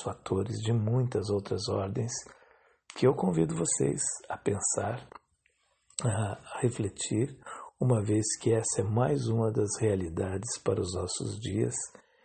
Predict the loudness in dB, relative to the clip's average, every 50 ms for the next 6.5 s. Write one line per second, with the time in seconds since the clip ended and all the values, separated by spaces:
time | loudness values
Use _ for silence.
0 | -20 -20 -20 -20 _ _ _ -2 4 6 6 8 6 6 4 0 -4 -6 -4 -2
1 | 0 2 2 2 0 -2 -2 -6 -10 -14 -20 _ _ -6 -2 -2 0 2 2 2
2 | 2 2 0 0 0 -2 -2 -4 -6 -6 -6 -8 -10 -14 -10 -2 2 2 4 4
3 | 4 2 4 4 4 4 4 2 0 -2 -6 0 2 2 4 4 6 4 4 4
4 | 2 0 0 0 0 0 0 0 0 -2 -2 -4 0 0 2 2 2 0 -2 -4
5 | -6 -4 2 2 2 4 4 0 -2 -2 0 0 0 0 0 -2 -2 -4 -4 -6
6 | -6 -4 2 4 4 4 4 2 2